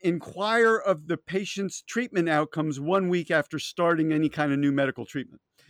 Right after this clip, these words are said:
because that would make people be adherent. Uh, and then third, uh, global health, I think, um, I would improve people's economic status,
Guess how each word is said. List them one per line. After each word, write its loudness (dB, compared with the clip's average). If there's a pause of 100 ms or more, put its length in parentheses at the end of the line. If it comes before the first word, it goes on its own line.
(140)
because -4
that 2
would 0 (240)
make 0
people -8 (320)
be -4
adherent. -10 (500)
Uh, 4 (360)
and -2
then 2 (160)
third, 6 (180)
uh, 2
global -2
health, 4 (560)
I -2
think, -6
um, 4 (440)
I 0
would 0
improve -2
people's -10
economic -2
status, -2